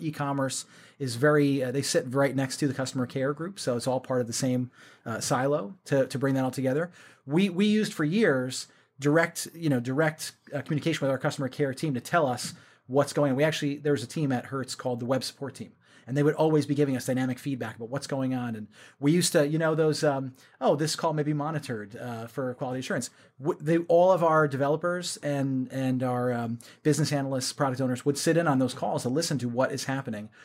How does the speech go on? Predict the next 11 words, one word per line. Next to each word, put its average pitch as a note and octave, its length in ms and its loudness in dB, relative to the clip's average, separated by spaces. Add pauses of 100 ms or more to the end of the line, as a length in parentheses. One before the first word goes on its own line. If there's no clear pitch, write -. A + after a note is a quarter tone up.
(140)
when C#3 140 0
customers C#3 340 -2
call B2+ 280 0
up A#2 120 -8
to, A#2+ 360 -4 (320)
to D3 180 2
actually, B2 560 0
um, A#2 100 -6
not D#3+ 160 2
everybody, G#2+ 320 -4
but - 140 -14